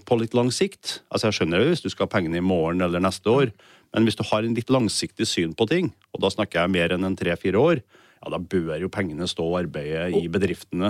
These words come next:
Speaker 2: og
Speaker 1: eh, og
Speaker 2: sannheten
Speaker 1: gjennom aksjer.
Speaker 2: akkurat nå, uansett nesten hvem bank du har pengene i, så er jo det en negativ avkastning på de pengene.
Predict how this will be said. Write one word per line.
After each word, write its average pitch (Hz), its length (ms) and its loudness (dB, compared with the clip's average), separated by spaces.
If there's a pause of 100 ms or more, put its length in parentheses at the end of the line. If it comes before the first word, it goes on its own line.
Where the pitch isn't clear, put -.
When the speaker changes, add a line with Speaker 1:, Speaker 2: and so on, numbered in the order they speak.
Speaker 2:
og 104 80 -8
Speaker 1:
eh, 98 60 2
og - 40 4
Speaker 2:
sannheten 143 360 4
Speaker 1:
gjennom 180 260 4
aksjer. - 220 0
Speaker 2:
akkurat 151 260 2
nå, 247 320 4 (160)
uansett 160 320 4
nesten 151 300 2
hvem 151 320 4
bank 135 240 0
du 156 80 6
har 143 80 8
pengene 147 380 4
i, - 20 -2 (400)
så - 160 2
er 160 80 4
jo - 0 -
det 160 140 2
en 165 160 4
negativ 143 600 2
avkastning 147 460 0
på - 80 8
de - 20 4
pengene. 127 300 0